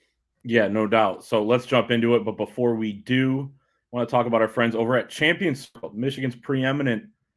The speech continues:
N I L collective. We have partnered with them,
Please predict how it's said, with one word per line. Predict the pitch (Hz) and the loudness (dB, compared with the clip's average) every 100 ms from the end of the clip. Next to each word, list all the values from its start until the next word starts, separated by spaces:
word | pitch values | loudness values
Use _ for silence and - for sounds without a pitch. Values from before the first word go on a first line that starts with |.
| _ _ _ | _ _ _
N | 131 | 2
I | 139 123 | 4 4
L | 123 123 120 _ | 4 2 -2 _
collective. | - 113 123 143 104 90 | -6 2 2 2 -4 -4
We | 107 | -2
have | 117 113 | -2 -4
partnered | - 123 123 113 104 101 _ _ _ | -2 -2 0 -4 -4 -10 _ _ _
with | - 113 - | -4 -4 -4
them, | 113 131 107 98 101 | 2 2 2 -2 -8